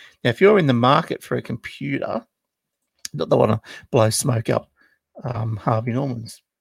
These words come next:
hole, but Lenovo, Lenovo, let's have a look, Lenovo. Let's see if I can find it. This one here. Uh, is it? No, this one here.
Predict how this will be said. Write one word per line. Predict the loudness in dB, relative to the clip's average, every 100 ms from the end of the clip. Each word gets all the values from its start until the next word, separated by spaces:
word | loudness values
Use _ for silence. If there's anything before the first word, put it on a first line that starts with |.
| _ _ _
hole, | -8 0 2 2 -4 -20 -20 _
but | -6 -6
Lenovo, | 0 0 2 2 2 0 -4 -8 -12 -8 -10 -10 -14 -14 -16 _
Lenovo, | -8 -4 0 2 4 2 0 -2 -8 -12
let's | -14 -10
have | -8
a | -8
look, | -10
Lenovo. | -10 -10 -8 -8 -8
Let's | -6
see | -2
if | 2
I |
can | 2 2
find | 4 6 6
it. | 2 -2 -20 -4 2
This | 2 4
one | 2
here. | 4 4 4 2 -4 _ _ _ _ _ -20 _ _ _ _
Uh, | 2 4
is | 4 2
it? | 0
No, | 4 6 6
this | 4 4
one | 4 2
here. | 2 4 4